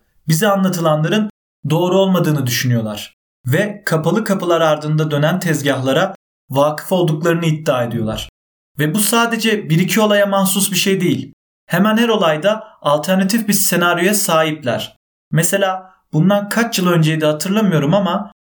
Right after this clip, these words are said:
benim lise dönemime denk geliyor olması lazım. Hayruminati adında yeni dünya düzenini oluşturmaya çalışan bir örgüt muhabbeti peyda olmuştu. Hatırlarsınız, hani Beyoncé'den tutun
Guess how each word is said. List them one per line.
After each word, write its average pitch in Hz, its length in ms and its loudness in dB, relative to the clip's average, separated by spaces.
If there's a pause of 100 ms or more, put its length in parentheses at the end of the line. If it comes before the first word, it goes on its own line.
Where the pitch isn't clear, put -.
(120)
benim 208 380 0
lise 185 340 0
dönemime 180 440 0
denk 156 220 0
geliyor 139 240 0
olması 131 360 -2
lazım. 127 420 0 (320)
Hayruminati 208 760 0
adında 196 380 0 (100)
yeni 180 240 0
dünya 185 340 2
düzenini 175 340 0
oluşturmaya 170 640 0
çalışan 175 440 0 (260)
bir 180 120 0
örgüt 170 500 0
muhabbeti 180 500 0
peyda 143 400 0
olmuştu. 113 500 -8 (300)
Hatırlarsınız, 190 840 -2 (180)
hani 185 460 -2
Beyoncé'den 190 580 2
tutun 214 580 -4